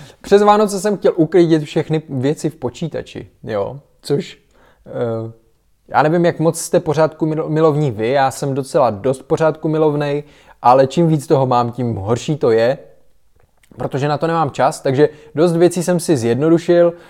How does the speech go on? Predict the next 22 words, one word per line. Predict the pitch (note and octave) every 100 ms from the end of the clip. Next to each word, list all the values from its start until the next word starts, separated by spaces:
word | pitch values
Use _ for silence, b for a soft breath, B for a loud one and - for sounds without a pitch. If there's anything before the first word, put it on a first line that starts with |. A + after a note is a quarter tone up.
| B B
a | C3 B2+ B2 B2+
už | C#3+ -
to | B2
hážu | C#3+ C3 C#3+
třeba | - D#3 C#3+
do | C#3+
jedné | D3 D3+
složky | - C3 A#2+ - C3+ C3+
a | C3+
jenom | C#3 C3+
si | - C#3 C3+ C#3
řeším | C#3+ C#3+ D3 C3+
to, |
aby | C3+ B2+
to | C3+
bylo | C3+
dobře | B2 B2+
pojmenovaný. | C3 A2+ G#2+ A2+ A#2 B2 C#3+ b b b b
Případně | - D3 D#3 C3+ C3+ C3+
prostě | C3+ - C#3+ C3+ C3+
on | B2+
ten, | C3+ B2+ B2+